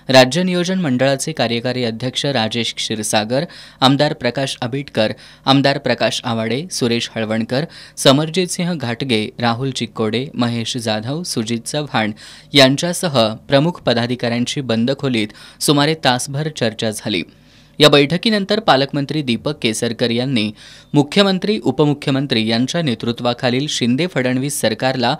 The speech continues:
राज्यात क्रांती करायची असल्याचं सांगितलं.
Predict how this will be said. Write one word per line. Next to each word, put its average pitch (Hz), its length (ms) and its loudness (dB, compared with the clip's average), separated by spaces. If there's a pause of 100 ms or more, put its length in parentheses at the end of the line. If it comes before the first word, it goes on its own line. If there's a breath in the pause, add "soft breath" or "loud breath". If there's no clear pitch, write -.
(320 loud breath)
राज्यात 135 360 6 (120)
क्रांती 120 360 2
करायची 127 440 2
असल्याचं 117 440 -2
सांगितलं. 107 640 -2